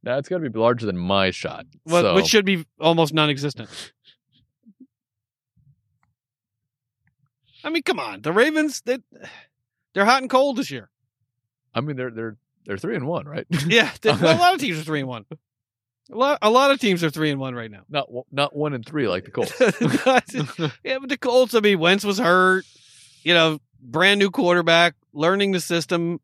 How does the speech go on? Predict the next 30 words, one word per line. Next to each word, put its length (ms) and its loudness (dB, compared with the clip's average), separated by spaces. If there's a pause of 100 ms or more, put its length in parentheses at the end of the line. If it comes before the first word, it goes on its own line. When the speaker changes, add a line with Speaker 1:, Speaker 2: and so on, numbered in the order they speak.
Speaker 2:
uh, 140 -4
you 100 2
know, 80 4
at 120 0
full 180 -2
speed. 560 -2 (1200)
I'm 160 -2
going 260 4
with 180 0
Wentz 500 -2 (920)
and 160 -2
Reich 460 0 (460)
in 120 -8
that 140 -10
game. 120 -20 (2750)
Speaker 1:
Ah, 400 -2 (240)
next 240 -2
game. 240 0 (240)
Speaker 2:
Uh, 260 -6
Speaker 1:
Thursday 220 4
Speaker 2:
that's 20 6
Speaker 1:
night 100 4
Speaker 2:
it? 40 -4
Speaker 1:
game. 260 2 (440)
Speaker 2:
Oh, 120 2
there's 140 -6
a 60 -18
Thursday 260 -10
night 140 -18
game. 160 -16